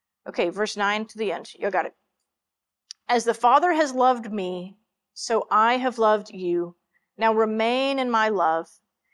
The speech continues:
If you keep my commands, you will remain in my love, just as I have kept my Father's commands and remain in his love. I have told you this so that my joy may be in you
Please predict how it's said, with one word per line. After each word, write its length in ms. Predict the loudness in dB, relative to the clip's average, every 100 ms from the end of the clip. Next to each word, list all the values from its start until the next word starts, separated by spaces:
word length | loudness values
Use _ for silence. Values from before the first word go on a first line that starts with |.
| _
If 140 | -12 -8
you 100 | -8
keep 400 | -4 0 0 0
my 200 | 0 0
commands, 760 | -2 -6 -4 -4 -4 -6 -10 -8
you 140 | -4
will 80 | 0
remain 400 | 0 -2 -2 -2
in 80 | -2
my 160 | 0
love, 460 | 0 2 2 0 -2
just 240 | -4 -4 -6
as 100 | -2
I 200 | 0 2
have 160 | 0 -2
kept 220 | -4 -2
my 100 | -4
Father's 460 | -2 0 2 0 -4
commands 460 | -8 -6 -6 -6
and 100 | -6
remain 320 | -4 -4 -4
in 100 | -6
his 280 | -4 -4 -2
love. 340 | -4 -4 -6 _ _ _ _ _ _ _ _ _
I 140 | 0 2
have 180 | 0 -2
told 380 | 0 2 2
you 120 | 0 0
this 440 | 0 0 -4 -12 _ _ -14
so 260 | -2 0
that 180 | 2 0
my 500 | -2 0 2 2 0
joy 640 | -4 -2 0 2 2 0 -2
may 180 | -2
be 140 | -2 -2
in 300 | -2 -2 -2
you 480 | -2 -2 -2 -4